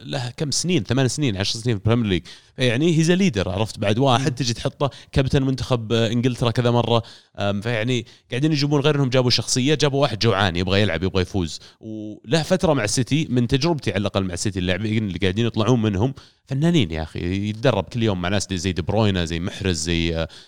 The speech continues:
Speaker 1: آه، ال-، ال-، كوكبة النجوم اللي موجودة عندهم، إلا إنه يتطور ويعني يصير لاعب أفضل. فانترستنج دائمًا لما أشوف اللاعبين يطلعون من عند جارديولا، من عند فرق زي، آه، مرة ثانية سيتي، برشلونة، مدريد،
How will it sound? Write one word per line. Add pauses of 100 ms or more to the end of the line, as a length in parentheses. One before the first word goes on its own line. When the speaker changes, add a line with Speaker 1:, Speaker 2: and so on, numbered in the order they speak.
(160)
Speaker 1:
آه،
ال-،
ال-،
كوكبة
النجوم
اللي
موجودة
عندهم، (340)
إلا
إنه
يتطور
ويعني
يصير
لاعب
أفضل.
فانترستنج
دائمًا
لما
أشوف
اللاعبين
يطلعون
من
عند
جارديولا،
من
عند
فرق
زي، (280)
آه،
مرة
ثانية
سيتي،
برشلونة،
مدريد،